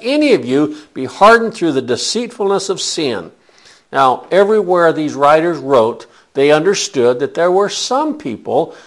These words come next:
that had covered themselves with fig leaves with the attempt to make it look like robes of righteousness.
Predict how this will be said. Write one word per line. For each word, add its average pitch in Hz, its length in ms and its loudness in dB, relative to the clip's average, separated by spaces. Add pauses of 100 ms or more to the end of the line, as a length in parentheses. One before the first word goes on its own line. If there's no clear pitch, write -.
(120)
that 160 220 4
had 147 400 2
covered 208 420 2
themselves 165 640 2
with 160 140 -6
fig 135 360 -8
leaves 117 460 -4 (540)
with 127 240 -4
the 127 100 -4
attempt 165 460 -4
to 135 80 -8
make 135 240 -6
it 139 120 -8
look 127 300 -4
like 117 340 0
robes 117 400 -2
of 120 140 -8
righteousness. - 920 -12